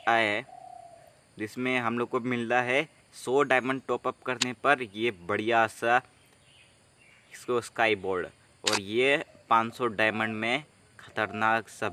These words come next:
बैग। ये लेवल टू में ऐसा दिखाता है, लेवल वन में ऐसा दिखाता है। तो हम लोग को और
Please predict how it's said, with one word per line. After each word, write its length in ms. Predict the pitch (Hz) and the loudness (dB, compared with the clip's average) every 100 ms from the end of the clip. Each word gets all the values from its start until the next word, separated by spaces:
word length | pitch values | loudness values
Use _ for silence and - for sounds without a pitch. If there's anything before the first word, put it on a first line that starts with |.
| 82 | -4
बैग। 320 | 104 101 87 | -2 -2 -4
ये 60 | 104 | -6
लेवल 320 | 104 107 113 113 | -4 -2 0 0
टू 80 | 123 | -4
में 120 | 117 | -6
ऐसा 160 | 110 113 | -6 -8
दिखाता 280 | 101 107 | -8 -6
है, 60 | 123 | -4
लेवल 300 | 123 107 101 | -2 0 0
वन 160 | 101 98 | 0 -2
में 80 | 90 | -6
ऐसा 120 | 90 | -10
दिखाता 240 | 85 82 | -10 -8
है। 140 | 85 85 _ - - - | -8 -8 _ -20 -14 -6
तो 80 | |
हम 240 | 113 113 120 | -2 -2 -2
लोग 140 | 139 | -4
को 140 | 135 143 | -2 -2
और 200 | 135 | 0